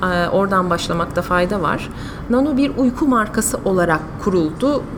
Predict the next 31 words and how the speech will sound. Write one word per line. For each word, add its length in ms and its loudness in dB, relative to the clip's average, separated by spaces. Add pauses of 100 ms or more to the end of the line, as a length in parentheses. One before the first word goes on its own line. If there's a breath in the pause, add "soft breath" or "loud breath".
(180)
Bundan, 500 2 (100)
e, 440 0 (100)
işte 320 -6
beş 240 0
yıl 140 2
önce, 300 0
iki 180 -4
bin 100 -2
on 180 0
dört 240 0
yılıydı. 320 0
İki 200 -6
bin 100 -2
on 140 2
üç 320 -4
yılı 220 0
sonu, 380 0 (500 loud breath)
e, 380 2
tohumlarını 600 0
attım 500 -2 (320)
ama, 480 2
e, 400 2
hayata 360 0
geçmesi, 500 -4
şirketleşmesi 880 -4
iki 200 -4
bin 100 -2
on 240 0
dört 280 0
oldu. 480 0 (500 loud breath)
E, 360 0